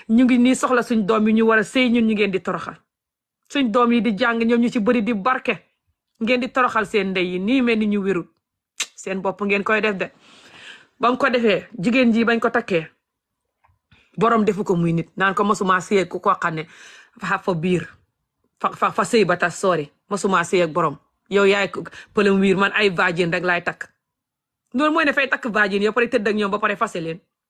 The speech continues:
Nu mu ko waxee, ay virgin rek laay takk, xalaatal loolu. Ay virgin rek laay takk. Yéen gune yi fa ñu xamee seen virgin, ba mu nekk mag, ngeen takk leen te faalehu leen virgin, nga vaalihu leen ko sax, just pour bënn ko rek moo leen ciy neex, na bënn virgin bi rek.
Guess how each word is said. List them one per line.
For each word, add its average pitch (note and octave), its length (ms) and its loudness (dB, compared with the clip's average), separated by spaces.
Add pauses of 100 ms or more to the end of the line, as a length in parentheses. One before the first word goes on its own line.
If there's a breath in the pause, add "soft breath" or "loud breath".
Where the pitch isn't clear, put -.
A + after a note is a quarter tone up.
(180)
Nu D4 100 -2
mu F4 60 -4
ko D#4 140 0
waxee, A3 240 -2
ay B3 140 2
virgin F#3+ 380 -2
rek F#3 100 -4
laay F#3+ 180 0
takk, - 220 -6
xalaatal G#3 420 -2
loolu. D#3 200 -10 (560)
Ay A3 200 0
virgin E3+ 340 -4
rek E3+ 120 -6
laay E3+ 160 -4
takk. - 240 -14 (1300 loud breath)
Yéen D#4 280 4
gune F4 160 2
yi D#4+ 80 4
fa D4+ 100 -2
ñu D4 140 2
xamee D4 140 0
seen A#3+ 260 0
virgin, G3 400 -2 (380 loud breath)
ba G#3 180 0
mu C#4 80 2
nekk D4+ 240 0
mag, G#3 240 2
ngeen B3 260 4
takk C#4+ 200 -2
leen A3+ 220 4
te C4 80 0
faalehu C#4 440 2
leen F#3+ 220 2
virgin, F#3 340 -2
nga G#3 80 2
vaalihu C4 440 0
leen F3+ 180 0
ko C#4+ 80 -6
sax, G3 180 -4
just C4+ 180 -4
pour C#4 140 2
bënn B3 280 4
ko G#3+ 100 0
rek G#3+ 120 0
moo A#3+ 120 2
leen A3 160 0
ciy G3+ 140 -2
neex, F#3+ 180 -4
na A3 100 -2
bënn B3 320 2
virgin F3 360 -4
bi F3+ 60 -6
rek. F#3 180 -8